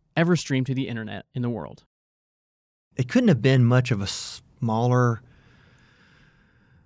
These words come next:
Speaker 2: I don't wanna say splash exactly, but it was just
Speaker 1: He says this event went under the radar.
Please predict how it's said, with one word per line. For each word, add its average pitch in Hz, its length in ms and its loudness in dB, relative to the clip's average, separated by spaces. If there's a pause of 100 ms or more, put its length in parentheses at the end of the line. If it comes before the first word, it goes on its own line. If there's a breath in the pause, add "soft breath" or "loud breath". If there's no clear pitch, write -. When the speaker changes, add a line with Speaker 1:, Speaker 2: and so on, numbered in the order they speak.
(420 soft breath)
Speaker 2:
I 135 80 2
don't - 280 -2
wanna 135 200 0
say 117 200 -2
splash 107 640 -2
exactly, 98 460 -8
but 101 140 -6
it 110 60 -6
was 107 120 -4
just - 300 -4 (680)
Speaker 1:
He 175 160 2
says 185 380 -2
this 147 240 0
event 170 300 0
went 151 180 0
under 139 240 2
the 123 80 -2
radar. 117 540 -8